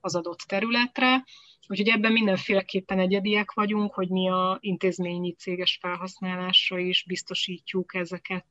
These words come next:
ö, hogyha a diákok hozzájárulnak természetesen, hogy, ö, hogy ők utána beívhatóak legyenek gyakornoki programokra, ö, bármilyen, mm, munkalehetőségbe vagy képzésbe.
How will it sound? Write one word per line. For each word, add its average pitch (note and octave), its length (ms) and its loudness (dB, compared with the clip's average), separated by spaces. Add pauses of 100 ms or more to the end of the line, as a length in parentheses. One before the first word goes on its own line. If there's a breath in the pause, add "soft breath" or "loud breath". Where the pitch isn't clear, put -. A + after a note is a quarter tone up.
ö, F#3 260 0
hogyha G3 520 2
a G3 80 -6
diákok F3 460 -6
hozzájárulnak F3+ 720 -6
természetesen, G#3 1000 -2 (420 loud breath)
hogy, G3+ 400 6
ö, G3 380 6
hogy G3 200 0
ők G3+ 180 2
utána G3 720 4
beívhatóak F#3 680 0
legyenek F3 340 -2
gyakornoki G3 560 -2
programokra, F3+ 1120 -2 (300)
ö, F3+ 460 -8 (340)
bármilyen, F3 800 -6 (280)
mm, F#3 220 -8
munkalehetőségbe F#3+ 1080 -4
vagy E3+ 180 -12
képzésbe. F#3 920 -8